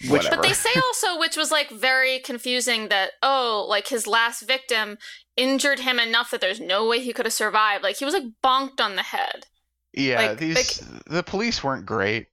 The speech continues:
Speaker 3: <laughs>
Speaker 1: Yes, I mean, like, there was one detective in this movie who, like,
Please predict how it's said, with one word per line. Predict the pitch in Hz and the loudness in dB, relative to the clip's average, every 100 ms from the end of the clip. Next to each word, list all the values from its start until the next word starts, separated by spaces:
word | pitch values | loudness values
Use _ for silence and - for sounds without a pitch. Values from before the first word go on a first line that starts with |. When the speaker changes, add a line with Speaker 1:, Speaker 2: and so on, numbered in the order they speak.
| _ _ _ | _ _ _
Speaker 3:
<laughs> | _ _ _ - | _ _ _ -4
Speaker 1:
Yes, | 269 - 294 170 403 180 - 139 | 0 2 2 4 6 6 4 2
I | 160 | 2
mean, | 156 | 6
like, | 165 175 - - - | 4 4 -4 -8 2
there | 196 | 4
was | 208 175 | 4 4
one | 170 202 | 2 2
detective | 190 180 156 165 135 | 0 0 0 0 0
in | |
this | 123 127 | 0 0
movie | 120 117 | 0 0
who, | 117 | 0
like, | 113 107 104 | 2 2 0